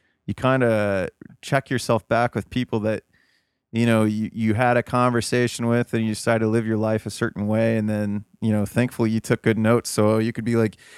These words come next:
"Yeah, remember that's a big thing you wanted to do was focus on <laughs> being more grateful." <laughs> I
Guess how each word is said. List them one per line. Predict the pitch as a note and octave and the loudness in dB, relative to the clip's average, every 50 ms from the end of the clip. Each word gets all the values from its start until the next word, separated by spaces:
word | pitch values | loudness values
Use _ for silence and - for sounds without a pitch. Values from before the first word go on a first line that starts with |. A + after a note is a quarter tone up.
| - - _ _ | -20 -20 _ _
"Yeah, | - F#3+ | -2 -2
remember | G3+ F#3+ F#3+ G3 F#3+ | 0 2 2 2 2
that's | F3+ E3+ - | 0 0 -2
a | D#3 | -2
big | C#3 E3+ F3+ - | -2 -2 -2 0
thing | _ F#3 F#3+ F3 | _ 0 2 2
you | E3 D#3+ | 2 2
wanted | E3 F3 E3+ E3+ | 2 2 2 0
to | D#3+ | -2
do | C3+ A#2 D#3+ G#3+ A#3+ | 0 0 0 0 2
was | G#3 C3 A2 G2+ - | 2 0 0 0 -2
focus | - - D3+ E3+ - E3 D3 - - | -2 -2 -2 0 0 -2 -4 -2 0
on | D#3+ D#3+ D3+ D3 C3 | 0 2 2 2 2
<laughs> | - - | 0 0
being | G3 C#4+ - - - | -2 -2 -2 -2 -2
more | F#3 E3+ D3 C#3+ - - | -2 0 0 -2 -2 -4
grateful." | - B2 B2+ C3+ F#3 F3+ - - F2 F2 G2 B2+ - - - - | -6 -4 -2 -2 -4 -4 -6 -8 -4 -4 -4 -4 -4 -8 -16 -16
<laughs> | - - | -14 -10
I | - - - B3+ A#3 G3 - - - - G#3 - - - - G#3 - - - - A3+ | -8 -2 0 2 0 0 0 0 0 0 0 0 -8 -14 -8 -6 -6 -4 -2 -4 -4